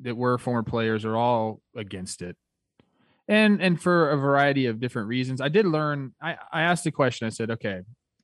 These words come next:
coach is giving the signs to these guys. All defenders have this watch that tells them which pitch is coming." So now all the defenders can anticipate, you know, for instance,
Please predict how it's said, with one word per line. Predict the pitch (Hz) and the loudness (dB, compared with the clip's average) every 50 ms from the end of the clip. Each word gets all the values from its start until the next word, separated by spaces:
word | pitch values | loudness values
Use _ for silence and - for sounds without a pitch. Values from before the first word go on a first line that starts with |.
| _ _ | _ _
coach | - 185 202 190 - | 2 2 2 4 2
is | 175 156 | 2 2
giving | 165 160 156 156 | 2 2 2 2
the | 151 139 | 0 -2
signs | - - 131 127 120 123 123 120 110 - - _ _ _ _ | -2 -2 -2 0 0 -2 -2 -4 -6 -10 -14 _ _ _ _
to | _ 131 | _ -6
these | 123 117 110 | -6 -6 -4
guys. | - 110 98 92 92 92 - - _ _ | -2 -2 -2 -2 -4 -8 -10 -16 _ _
All | 131 143 160 175 185 190 185 185 180 180 - - _ - 143 | -2 0 4 4 6 6 6 6 4 2 -2 -6 _ -12 -8
defenders | 139 131 - - 151 147 135 113 107 98 98 - | -8 -8 -4 -2 0 0 0 0 -2 -4 -4 -4
have | - 123 127 123 123 123 | -2 -2 0 0 -2 -4
this | 120 113 - - - | -6 -6 -6 -10 -12
watch | 113 110 123 120 110 110 - - - - - - _ _ _ _ _ _ _ _ _ - | -6 -2 0 0 0 -2 -4 -8 -12 -14 -14 -18 _ _ _ _ _ _ _ _ _ -8
that | 156 143 - | -6 -4 -2
tells | 151 143 139 139 127 | 0 2 2 2 2
them | 131 123 | 2 0
which | 123 123 - - | 0 -2 -4 -4
pitch | - 135 110 - | -4 -4 -4 -4
is | 104 - | -8 -10
coming." | - - 92 87 87 85 - | -8 -8 -10 -8 -10 -14 -4
So | - 139 | -2 0
now | 151 175 202 196 | 2 4 4 4
all | 147 160 160 165 | 4 4 4 4
the | 160 160 147 | 2 0 -2
defenders | 139 139 127 - 143 139 139 135 131 127 - | -2 -4 -4 -2 -2 0 0 0 0 -2 -2
can | - 123 | -4 -4
anticipate, | 117 113 - - - 151 - 143 131 - 131 127 123 120 113 - _ _ _ _ _ _ _ _ _ | -4 -4 -4 -6 -8 -6 -6 -6 -6 -2 0 0 0 0 -2 -4 _ _ _ _ _ _ _ _ _
you | - 220 | -2 0
know, | 190 165 156 147 | 2 2 2 0
for | 135 - - 185 175 | -2 -4 -2 0 0
instance, | 156 135 123 - 113 98 92 - - - - | 0 -2 -4 -6 -8 -8 -10 -12 -14 -20 -20